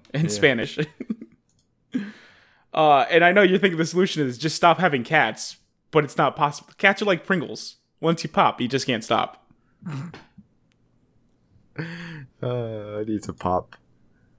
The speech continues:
Speaker 1: Yeah, you gotta get you a cat.
Speaker 2: Yeah, I need a cat.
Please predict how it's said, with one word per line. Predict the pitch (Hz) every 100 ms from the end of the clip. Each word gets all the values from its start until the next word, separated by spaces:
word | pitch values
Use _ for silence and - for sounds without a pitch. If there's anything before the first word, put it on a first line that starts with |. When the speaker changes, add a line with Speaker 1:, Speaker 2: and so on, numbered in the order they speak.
| _ _ _ _ _ _ _ -
Speaker 1:
Yeah, | 147 143 120
you | 139
gotta | 277
get | 190
you | 110
a | 104
cat. | 110 101 98 - -
Speaker 2:
Yeah, | 98 101
I |
need | 101 101
a | -
cat. | - -